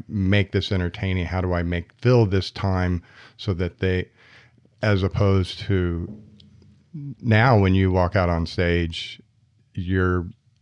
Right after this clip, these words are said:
you're being driven by something from inside you. What do I want them to know? How do I get this across to them? How can I explain this in a way that might be entertaining? And so you are shining through on stage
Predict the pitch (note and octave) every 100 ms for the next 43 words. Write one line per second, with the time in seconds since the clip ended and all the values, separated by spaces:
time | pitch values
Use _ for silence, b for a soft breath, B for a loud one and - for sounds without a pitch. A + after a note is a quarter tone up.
0 | _ _ _ - G2 F#2 F#2 E2+ G2 F#2+
1 | F2+ F2 - F2 F#2 E2 F2 F2 C3 G#2+
2 | E2 D2+ D2+ D2+ D#2 - b b b b
3 | b b - G2+ E2+ G2 G#2+ F#2+ F2+ F2+
4 | E2+ F#2+ F2 E2+ D#2+ - G2+ F2+ F2+ G2+
5 | G#2 F#2 F#2+ D#2+ F2+ - F2 D#2+ - -
6 | B2 F#2+ D#2+ F2 F2 F#2+ F2+ - - G2
7 | F#2 F#2 F2 - F#2 F2 E2+ F2 F2 E2+
8 | F2 F2 F2 E2+ D#2+ D#2 - A#2 G#2+ D#2+
9 | D#2 - b b b b F2+ E2+ - F#2
10 | F2 F2 - - G2+ F2 G#2+ C#3+ A2 F2+
11 | - F#2+ F2 E2+ - F#2+ F2 D#2+ D#2 -
12 | F#2 E2 E2 D#2+ -